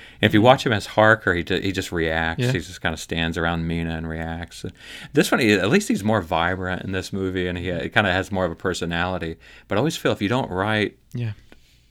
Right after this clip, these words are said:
Speaker 1: the character's reactions into the <laughs> script for David Manners, you're not gonna get anything in return from him.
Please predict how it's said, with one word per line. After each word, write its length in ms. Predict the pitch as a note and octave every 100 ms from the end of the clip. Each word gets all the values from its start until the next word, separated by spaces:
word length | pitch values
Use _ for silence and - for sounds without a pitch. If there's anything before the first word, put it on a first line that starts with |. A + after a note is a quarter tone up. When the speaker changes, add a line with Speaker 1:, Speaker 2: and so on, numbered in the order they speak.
| -
Speaker 1:
the 100 | A2
character's 760 | - G2+ G2 - F#2+ F2+ -
reactions 600 | F2 F2 F#2 F#2 - E2+ - -
into 320 | A#2+ B2 A#2+
the 100 | G2+
<laughs> 120 | -
script 500 | - B2+ E3 - - - - -
for 380 | - A2 G2+
David 420 | - G#2+ G2+ G2 F#2+
Manners, 520 | F2+ F2+ F2 E2+ - - -
you're 100 | F#2
not 140 | E2
gonna 140 | D#2+ D#2
get 160 | -
anything 640 | - E2 D2+ D2 D#2+ D2 D2 - - -
in 100 | F2
return 400 | D#2 F#2+ D#2+ D#2+
from 220 | - D#2+
him. 380 | D#2+ E2 E2